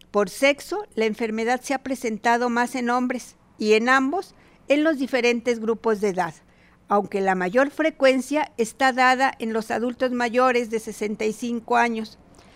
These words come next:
Es importante señalar que los pacientes en su mayeri-, en su mayoría padecían alguna enfermedad crónica, como las que reiteradamente hemos estado mencionando, como hipertensión, diabetes,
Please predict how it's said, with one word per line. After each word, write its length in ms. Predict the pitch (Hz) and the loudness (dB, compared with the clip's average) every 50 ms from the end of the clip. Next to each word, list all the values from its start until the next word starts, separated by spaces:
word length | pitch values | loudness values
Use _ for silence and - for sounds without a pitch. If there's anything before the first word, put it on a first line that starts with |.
| - - - - - | -20 -20 -20 -10 -8
Es 140 | 311 294 - | -4 -2 -2
importante 560 | 359 392 - 320 247 - 269 269 254 285 269 | -2 -2 -2 -4 -2 0 0 0 0 -2 -4
señalar 580 | - 277 247 233 220 208 208 214 214 220 220 - | -4 -4 -2 -2 0 0 2 4 4 4 2 0
que 100 | - 220 | -2 -2
los 200 | 202 214 196 - | -2 -2 -4 -4
pacientes 600 | - 220 208 - 262 269 277 254 - 294 269 - | -2 -4 -2 -2 -2 -4 -2 -2 -2 -4 -4 -4
en 140 | 277 240 220 | -4 -6 -6
su 120 | - 226 | -6 -6
mayeri-, 440 | 214 214 208 190 190 190 190 208 - - | -4 -4 -4 -2 -2 -2 -2 -4 -2 0
en 160 | 220 226 233 | 0 0 2
su 100 | - 294 | 0 -2
mayoría 580 | 277 277 277 262 254 247 226 240 233 247 247 247 | 0 0 2 2 2 2 2 4 2 2 2 2
padecían 520 | 247 233 220 226 220 - 262 262 262 262 | 2 0 2 0 -2 -2 -2 -2 0 0
alguna 300 | 269 254 220 247 247 262 | -2 -2 -2 -2 0 0
enfermedad 580 | 269 254 - 269 233 233 233 220 240 247 247 - | 0 0 0 -2 -2 -2 0 0 0 0 0 0
crónica, 580 | - 208 254 262 262 254 254 - - 240 233 - - - - - - _ | 0 2 2 2 2 0 -2 -4 -4 -6 -6 -6 -10 -20 -20 -20 -20 _
como 240 | - - 240 220 240 | -2 0 0 2 4
las 260 | 233 226 226 214 220 | 4 4 2 2 0
que 360 | - - 233 220 214 214 - - | -2 0 2 4 4 4 2 -2
reiteradamente 1300 | - 202 226 226 226 214 - - 233 233 262 269 262 269 277 262 254 262 262 262 254 - 285 269 262 - - - | -4 0 0 2 0 2 2 4 4 6 6 6 4 4 2 0 0 0 -2 -4 -2 0 2 2 2 0 0 0
hemos 380 | 240 247 254 254 262 247 - | 0 0 2 0 -2 -4 -6
estado 460 | 220 202 - - - 226 226 220 233 | -8 -12 -4 0 2 2 2 2 0
mencionando, 840 | 226 226 226 233 214 - - 247 233 226 240 247 254 262 254 - - _ _ _ _ _ - - - - - | -2 -2 -2 -4 -4 -4 -4 -4 -2 0 0 0 0 0 -2 -6 -10 _ _ _ _ _ -20 -20 -20 -8 -4
como 220 | - 269 254 254 240 | -2 0 0 0 -2
hipertensión, 1080 | 226 - - 202 180 175 - - 185 180 180 - - 233 226 226 240 247 247 254 247 226 | -2 0 0 0 0 0 -2 -4 -4 -4 -6 -6 -2 0 2 4 4 4 2 2 0 0
diabetes, 840 | 220 208 196 190 185 202 226 233 240 226 - - 233 226 - - | 0 2 2 2 2 2 2 2 2 0 0 0 -2 -2 -2 -6